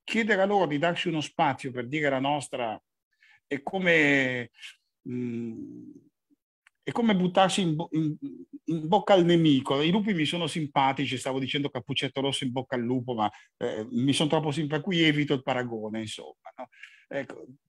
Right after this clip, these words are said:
questo lo dovremmo imparare. Da questo punto di vista, certo che bisogna leggere e studiare. Il vero pacifista non è uno che tira su,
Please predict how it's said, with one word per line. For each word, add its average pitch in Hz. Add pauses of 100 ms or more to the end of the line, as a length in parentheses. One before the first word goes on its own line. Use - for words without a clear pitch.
questo 233
lo 214
dovremmo 151
imparare. 139
Da 135
questo 190
punto 214
di 214
vista, 247
certo 196
che 151
bisogna 131
leggere 123
e 113
studiare. 110
Il 107
vero 180
pacifista 170
non 131
è 170
uno 139
che -
tira 131
su, 147